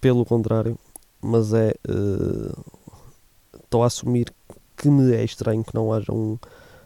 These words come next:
um português, eh, um português com capacidade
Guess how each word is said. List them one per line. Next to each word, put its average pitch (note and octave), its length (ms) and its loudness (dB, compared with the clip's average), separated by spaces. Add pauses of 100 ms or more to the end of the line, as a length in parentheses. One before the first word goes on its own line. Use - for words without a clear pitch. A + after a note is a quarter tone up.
(160)
um A2 320 -2
português, A2+ 640 -2 (760)
eh, D2+ 460 -2 (2500)
um A#2 140 -8
português - 400 -6
com A2+ 140 -6
capacidade G2+ 680 -4